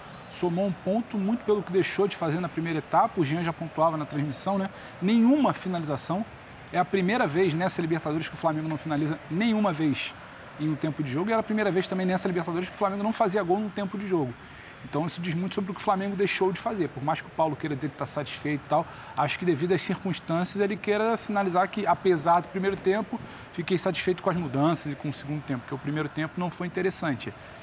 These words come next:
E interessante também porque o Tadieres é o segundo colocado, tem sete pontos, venceu o Sport Cristal em casa, venceu o Católico em casa, chegou a vencer o River Plate em casa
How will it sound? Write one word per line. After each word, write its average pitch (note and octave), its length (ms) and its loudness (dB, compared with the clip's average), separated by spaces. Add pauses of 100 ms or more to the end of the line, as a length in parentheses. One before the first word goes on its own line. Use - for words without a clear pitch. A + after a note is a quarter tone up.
(280)
E D3+ 340 2
interessante E3 540 0
também F3 300 -2
porque - 240 -8
o F3+ 40 0
Tadieres D#3 420 0
é - 20 -2
o D3 40 0
segundo C#3+ 320 -4
colocado, E3 640 2
tem D3+ 120 0
sete - 320 -2
pontos, G3 500 0 (420)
venceu D#3 400 4
o E3 40 4
Sport - 380 0
Cristal D3 300 0
em B2 60 0
casa, F3+ 340 6
venceu D#3 280 -2
o - 20 -10
Católico D3+ 500 0
em C3+ 60 -4
casa, F3+ 340 4
chegou D#3+ 140 0
a E3+ 40 2
vencer E3+ 280 2
o - 20 4
River F3+ 240 2
Plate F3+ 300 2
em D3+ 40 -2
casa D3 360 2